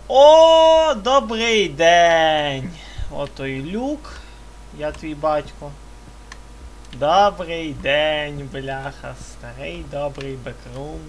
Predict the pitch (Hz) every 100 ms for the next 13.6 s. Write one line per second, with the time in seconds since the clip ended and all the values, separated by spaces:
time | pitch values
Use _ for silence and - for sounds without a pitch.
0 | 147 - - - 123 120 135 147 151 147
1 | - 143 143 143 139 - - - - -
2 | - - - - - - - - - -
3 | - 147 175 208 190 - 135 120 110 -
4 | 160 156 - - - - - - - -
5 | - - - - 214 269 240 - 202 185
6 | - 202 214 208 233 226 208 214 202 214
7 | 254 220 165 127 - 113 - - - -
8 | - - - - - 160 151 135 160 143
9 | 135 131 135 127 120 113 135 - 160 180
10 | 208 233 247 - - - - - - -
11 | 151 151 147 143 135 131 - 139 135 131
12 | 139 135 127 127 127 131 127 120 120 -
13 | 131 131 131 151 175